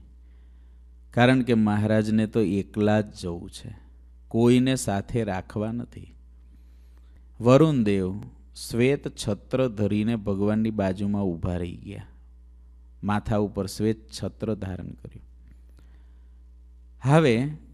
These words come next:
ત્યાં એક ઘટના ઘટે છે. સરયુ નદી સુંદર સ્વરૂપ ધારણ કરીને શ્રીહરિના ચરણોમાં નમી પડી. સરયુ ગંગા, જે નદીમાં મહારાજને નાખી દીધા,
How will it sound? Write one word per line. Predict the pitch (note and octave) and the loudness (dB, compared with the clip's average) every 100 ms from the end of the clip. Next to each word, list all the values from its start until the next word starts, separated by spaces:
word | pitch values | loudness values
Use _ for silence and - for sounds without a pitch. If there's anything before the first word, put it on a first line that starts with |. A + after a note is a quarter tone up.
| - | -10
ત્યાં | - D3 | 0 2
એક | E3+ E3+ A2 | 2 -2 0
ઘટના | A#2 A2 B2+ C#3+ | 0 2 0 0
ઘટે | A#2+ G2 G2+ F#2 | 0 -2 -2 -4
છે. | - G#2+ B2 - - - - - - - | -4 -6 -8 -18 -20 -20 -20 -20 -20 -16
સરયુ | - - C3 C3 D#3 F#3 F#3+ | -8 2 4 6 8 8 8
નદી | D3+ C#3+ D#3 E3 | 4 4 4 4
સુંદર | - B2 B2+ C#3 D#3+ E3 | 4 4 4 4 4 4
સ્વરૂપ | - C3+ D3+ C#3 G#2+ | 2 2 2 0 0
ધારણ | G#2+ G#2 B2 C#3 | 2 4 4 2
કરીને | C3 C3 C3 C3+ | 0 -2 0 -2
શ્રીહરિના | B2+ A2+ A#2 A#2 A2+ B2 B2 | -2 0 0 2 0 0 0
ચરણોમાં | A#2+ - G#2 G2+ A2 A#2 A2+ | -4 -2 0 2 2 2 2
નમી | G2 F2+ F#2+ A2 | 0 -2 0 -2
પડી. | F2+ E2+ F#2 F2+ - - - - - - - - - | -4 -10 -12 -14 -18 -20 -20 -20 -20 -20 -20 -20 -18
સરયુ | - A2 A#2+ E3 E3 | -2 2 8 10 10
ગંગા, | A2+ F2+ D#2+ E2+ - - - - - | 6 -2 -6 -12 -18 -20 -20 -20 -18
જે | G2+ A2 C3+ D#3+ | -6 4 6 6
નદીમાં | D#3+ C3 B2+ C#3 D3 D3+ | 4 0 2 0 0 0
મહારાજને | B2+ A2 A2+ B2 B2+ C#3 | 0 0 2 0 0 -4
નાખી | A#2 G2 - C3+ | -4 -4 -6 -6
દીધા, | A#2+ F2+ F2+ | -6 -8 -10